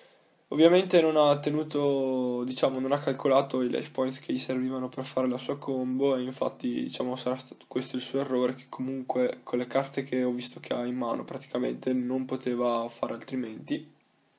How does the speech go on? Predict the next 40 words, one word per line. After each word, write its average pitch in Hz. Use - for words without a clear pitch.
Pendulum 139
Call, 208
scarta 143
uno, 175
perde 127
altri 127
cinquecento, 170
va 139
a 135
settecento 139
life 147
points 143
e -
si 139
adda 127
due 127
carte -
Pendulum, 143
ma -
ovviamente, 160
ragazzi, 139
non 139
può 143
attivarle 143
tutte 143
e 160
due 139
e 131
attivarne 135
solo 139
una 135
non 123
ha 143
senso, 131
quindi 127
è 123
G 143
G 135
per 247
noi. -